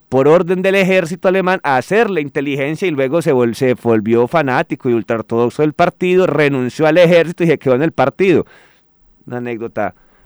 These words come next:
bien interesante propia de nuestros cafés con la historia.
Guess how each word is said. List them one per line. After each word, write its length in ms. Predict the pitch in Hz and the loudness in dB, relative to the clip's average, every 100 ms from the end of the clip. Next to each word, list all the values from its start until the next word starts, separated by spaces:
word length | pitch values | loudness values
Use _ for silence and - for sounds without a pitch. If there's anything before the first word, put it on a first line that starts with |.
| _ _ | _ _
bien 280 | - 127 135 | -6 0 2
interesante 640 | 131 123 110 107 113 107 131 | 0 -2 -4 -2 -2 -2 -4
propia 460 | 123 120 - 117 | -2 -2 0 0
de 420 | 107 98 95 92 87 | 0 0 -2 -4 -6
nuestros 440 | 92 - 101 - | -6 -6 -10 -6
cafés 360 | 95 90 104 - | -6 -2 -4 -2
con 200 | 110 95 | -4 -4
la 80 | |
historia. 440 | 87 - 85 76 | -6 -8 -10 -10